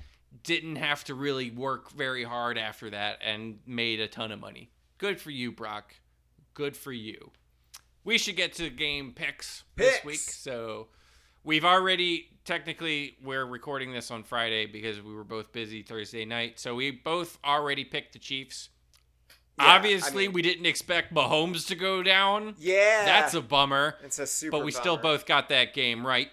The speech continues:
Speaker 2: Uh-huh.
Speaker 1: Le-, Raiders at the Packers.
Speaker 2: Oh, Packers, Packers.
Speaker 1: Yeah, I don't know. Raiders might be better than originally anticipated.
Speaker 2: I, I agree with that. I definitely
Speaker 1: They beat
Speaker 2: agree
Speaker 1: the
Speaker 2: with
Speaker 1: Bears.
Speaker 2: that.
Speaker 1: They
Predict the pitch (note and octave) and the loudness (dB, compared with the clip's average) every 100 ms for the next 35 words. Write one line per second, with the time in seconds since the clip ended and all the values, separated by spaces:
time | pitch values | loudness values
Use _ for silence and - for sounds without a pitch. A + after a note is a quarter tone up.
0 | _ _ - D3 B2+ A2+ _ _ _ - | _ _ -18 -16 -14 -16 _ _ _ -20
1 | - - - _ _ _ _ _ _ E3+ | -10 -10 -10 _ _ _ _ _ _ 2
2 | A3 B3+ B3 A#3+ G3 - - C#3+ D#3 B2 | 4 6 4 2 -2 -8 -2 -2 -2 -8
3 | - G#2 - - - - - _ _ _ | -10 -8 -8 -16 -20 -20 -20 _ _ _
4 | - G#3 F#3+ G#3+ - - - - - - | -6 -4 -2 -6 -6 -16 -8 -8 -8 -16
5 | - _ _ - F#3 F#3 F3 E3 - B2+ | -20 _ _ -2 0 0 -2 -8 0 4
6 | G3 A#3 A3 - - C3+ A3+ G4+ E4+ D#4 | 4 2 -6 -12 -4 0 0 -2 0 0
7 | A#3+ - G3 E3 F#3 F3 D#3+ C#3+ - _ | 0 -6 -12 -4 -2 0 -4 -6 -10 _
8 | _ _ C3+ D3+ D3+ D#3 D3+ D#3 C#3+ B2+ | _ _ -4 -2 -2 -4 -6 -6 -6 -6
9 | C#3+ A#2+ E4 B4 D4+ D#4 - B3+ G3 E3+ | -4 0 2 2 0 -2 -6 -8 -6 -6
10 | C#3+ B2 A#2+ - _ - A#3 G#3+ - A3+ | -4 -4 -4 -12 _ -2 0 0 -2 -4
11 | F#3 E3 C#3+ A#3 A3 A3 A3 D#3+ B2 G2+ | 6 8 8 4 0 4 6 6 4 0
12 | - - _ _ _ D#3 E3 | -6 -10 _ _ _ -2 0